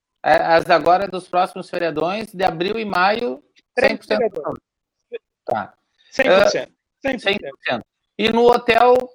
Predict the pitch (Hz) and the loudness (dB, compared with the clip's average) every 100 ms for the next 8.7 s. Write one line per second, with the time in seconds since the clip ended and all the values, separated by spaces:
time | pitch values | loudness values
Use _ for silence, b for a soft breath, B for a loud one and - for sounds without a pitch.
0 | _ 214 226 226 220 226 220 220 185 202 | _ -4 -2 -2 0 0 2 2 0 -2
1 | 196 185 185 180 - 180 196 190 185 196 | 0 -2 0 0 -2 -4 -4 -4 -4 -4
2 | - 220 240 247 254 254 - - - 156 | 0 2 2 2 -2 -4 -20 -4 -4 -2
3 | 170 156 170 175 - 190 - 214 226 247 | -4 -2 -4 -4 -10 -12 -6 -8 -6 -4
4 | 233 226 226 226 220 214 220 208 208 220 | 0 0 0 -2 2 4 4 6 6 6
5 | 226 226 220 - 226 226 170 120 _ _ | 0 -2 -4 -4 -4 -2 -2 -4 _ _
6 | - _ _ _ _ _ _ _ _ _ | -20 _ _ _ _ _ _ _ _ _
7 | _ _ _ _ _ 214 202 240 214 - | _ _ _ _ _ 0 2 2 2 4
8 | 220 254 320 349 277 240 175 | 6 6 4 0 2 2 2